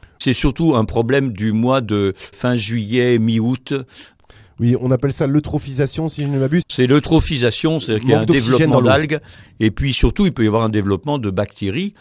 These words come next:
Speaker 1: qui, elles, peuvent être dangereuses si, par exemple, on avale l'eau en se baignant.
Speaker 2: Oui, je me rappelle, il y avait quelques années, euh, auparavant, des interdictions de baignade pour, euh, présence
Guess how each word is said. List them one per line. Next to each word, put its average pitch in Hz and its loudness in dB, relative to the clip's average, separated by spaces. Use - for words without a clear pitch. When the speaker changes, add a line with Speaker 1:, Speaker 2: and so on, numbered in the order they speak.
Speaker 1:
qui, 104 -4
elles, 139 2
peuvent 95 -6
être 101 -2
dangereuses 127 -2
si, - -6
par 85 -8
exemple, 95 -8
on 95 -6
avale 104 -2
l'eau 135 0
en 101 -4
se 104 -10
baignant. 110 -4
Speaker 2:
Oui, 104 0
je 104 -8
me 110 0
rappelle, 107 0
il 113 -4
y 107 2
avait 104 0
quelques 120 -4
années, 110 0
euh, 98 0
auparavant, 101 -2
des 92 -6
interdictions 120 -4
de 107 -4
baignade 123 -2
pour, 123 0
euh, 107 0
présence 139 -2